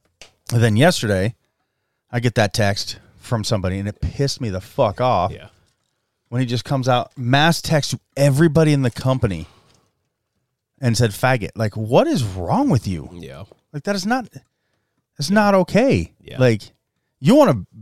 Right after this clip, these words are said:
Speaker 1: be that way, you want whatever.
Speaker 2: Yeah, it's a
Speaker 1: In
Speaker 2: little
Speaker 1: your
Speaker 2: crazy.
Speaker 1: home, that's fine. Don't put it out there and post it and
Speaker 2: Yeah.
Speaker 1: Just, like, say that shit. And, like I said, I think the thing that pissed me off the most is that the owner of the company and my boss was on that text and said nothing.
Speaker 2: Yeah.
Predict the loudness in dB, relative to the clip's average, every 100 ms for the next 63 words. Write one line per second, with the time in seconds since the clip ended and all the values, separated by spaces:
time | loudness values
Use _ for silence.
0 | -6 -2 0 2 4 4 4 2 0 -2
1 | 0 2 4 2 0 -4 -8 -20 -18 -14
2 | -4 0 2 2 2 0 -4 -6 -4 -4
3 | -4 -6 -8 -8 _ _ -20 -8 -6 -4
4 | -4 -4 -6 -6 -8 -8 -8 -8 -8 -8
5 | -8 -10 -14 _ -20 -20 -20 _ _ _
6 | -12 -6 -4 -4 -6 -6 -6 -8 -8 -8
7 | -8 -10 _ _ _ -4 -2 -2 -2 -4
8 | -8 -6 -4 -4 0 0 0 0 0 0
9 | 0 0 0 -2 -6 -2 0 0 _ -8
10 | -6 -2 2 2 0 -2 -2 -2 -4 -4
11 | -2 -2 0 2 2 0 -6 -14 _ -8
12 | -8 0 2 2 0 -2 -4 -4 -10 _
13 | _ -16 -8 -6 -6 -6 -4 -4 -4 -10
14 | -12 -18